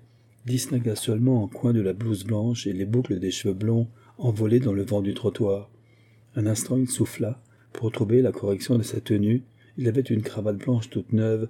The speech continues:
prise au rayon de la lingerie, et dont le nœud,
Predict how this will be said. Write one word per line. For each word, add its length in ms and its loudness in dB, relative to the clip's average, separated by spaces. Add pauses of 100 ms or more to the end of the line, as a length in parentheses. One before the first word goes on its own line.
(240)
prise 280 4
au 40 2
rayon 280 4
de 80 0
la 100 0
lingerie, 540 2 (560)
et 100 0
dont 140 4
le 120 4
nœud, 320 6